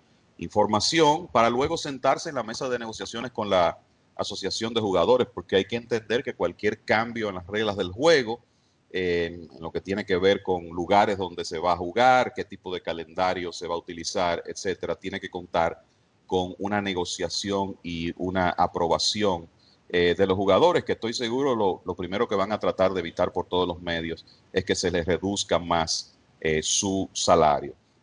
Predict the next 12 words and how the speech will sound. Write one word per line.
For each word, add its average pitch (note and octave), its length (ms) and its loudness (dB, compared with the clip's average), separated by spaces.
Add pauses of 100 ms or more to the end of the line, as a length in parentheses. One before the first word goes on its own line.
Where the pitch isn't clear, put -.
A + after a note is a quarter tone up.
Pero F3 260 4 (280)
cier-, C#3+ 340 2
hay C3+ 160 6
cierto D3 420 -2
optimismo D3 640 -8
porque, G2 380 -2
como F#2 400 -4
tú G#2 140 -8
dices, - 680 -4 (320)
eh, F#2+ 200 0
algunos G#2+ 500 0
estados G#2 560 4